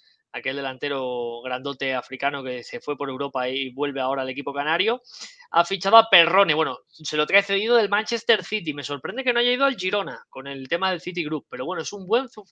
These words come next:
es un buen futbolista, ¿eh? Un mediocentro puede jugar de pivote, mucha clase, mucha calidad. Me encaja ante un equipo que a los hinchas del Atleti que les guste ver fútbol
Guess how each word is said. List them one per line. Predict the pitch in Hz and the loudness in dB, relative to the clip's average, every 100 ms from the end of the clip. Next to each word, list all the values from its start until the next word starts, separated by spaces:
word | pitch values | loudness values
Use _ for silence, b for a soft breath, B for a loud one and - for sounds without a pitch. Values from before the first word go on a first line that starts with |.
| 160 | -10
es | 170 | -8
un | 196 180 | -4 2
buen | 254 | 2
futbolista, | 247 202 202 165 - 147 | 0 -2 -2 -2 -6 -10
¿eh? | |
Un | 208 | -8
mediocentro | 156 170 170 | -8 -8 -6
puede | 160 - | -4 0
jugar | 156 | 0
de | 147 | 0
pivote, | 143 151 180 208 226 b b b | -2 -2 -2 -2 -4 b b b
mucha | 175 170 185 | -4 0 2
clase, | 180 190 190 | 4 4 2
mucha | 190 180 | -6 0
calidad. | 170 165 175 | 2 4 2
Me | 180 | 0
encaja | 156 170 190 | 2 2 2
ante | 185 165 | -4 -4
un | 175 | -4
equipo | 160 170 190 | -4 -4 -4
que | 175 180 202 - | 0 0 0 -2
a | 143 | -4
los | 127 - | -4 -8
hinchas | 165 156 | -8 -4
del | 156 | -2
Atleti | 143 151 143 | 0 -2 -4
que | 143 | -6
les | 135 | -6
guste | 131 170 - 208 240 b b b - | -6 -8 -4 -4 -6 b b b -4
ver | 151 156 | -2 -2
fútbol | 170 160 156 147 143 139 | -4 2 2 2 0 -6